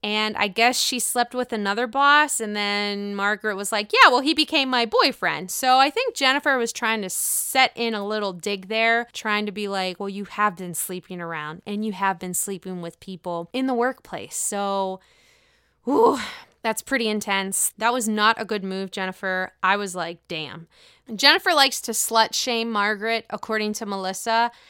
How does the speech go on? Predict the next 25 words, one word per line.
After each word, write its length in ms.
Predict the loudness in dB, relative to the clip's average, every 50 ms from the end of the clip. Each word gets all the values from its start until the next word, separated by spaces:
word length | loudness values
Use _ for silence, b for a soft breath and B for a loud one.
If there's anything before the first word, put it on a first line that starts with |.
| b b b b 2
Uh, 40 |
I 920 | 2 4 4 4 2 2 2 0 0 0 -2 -2 -2 -4 -6 -6 -4 -4 -4 -4
kind 240 | -2 -2 -2 -2 -2
of 60 | -4
agree 260 | -6 -4 -2 -2 -2 -2
with 140 | -4 -6
her 160 | -6 -4 -4 -4
on 120 | -4 -4
that. 220 | -4 -4 -4 -4 -4
She 160 | -6 -8 -6
does 240 | -2 -2 -2 -2 -4
talk 280 | -4 -4 -4 -4 -4
about 240 | -6 -6 -6 -4 -4
that 120 | -4 -4 -4
shit 320 | -2 -4 -2 -4 -4 -4
a 120 | -6 -8 -6
lot. 440 | -2 0 0 2 0 0 -2 -4 -6
That's 240 | -4 -2 -2 -2 -4
kind 220 | -6 -4 -4 -4 -4
of 100 | -4 -6
her 120 | -6 -4
recurring 520 | -4 -6 -8 -8 -8 -8 -6 -6 -6 -8
theme 260 | -8 -8 -8 -8 -8 -8
with 160 | -10 -10 -6
Margaret. 480 | -4 -2 -2 -2 0 0 0 0 -2